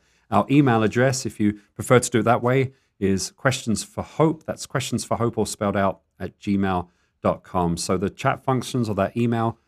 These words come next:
send us a question. Get in early. Sometimes we run out of time on the show, so get in with your questions. First come, first served <laughs> basis. And again, any honest question you have that you'd like a biblical perspective or answer,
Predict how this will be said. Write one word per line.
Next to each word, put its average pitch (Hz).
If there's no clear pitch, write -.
send 127
us 120
a -
question. 113
Get 143
in 131
early. 135
Sometimes 139
we 113
run 117
out 117
of 104
time 117
on 107
the 104
show, 123
so 98
get 107
in 113
with 104
your 98
questions. 143
First 113
come, 110
first -
served 104
<laughs> -
basis. 123
And 104
again, 104
any 113
honest 131
question 131
you 123
have 127
that -
you'd 98
like 95
a 98
biblical 101
perspective 98
or 92
answer, 92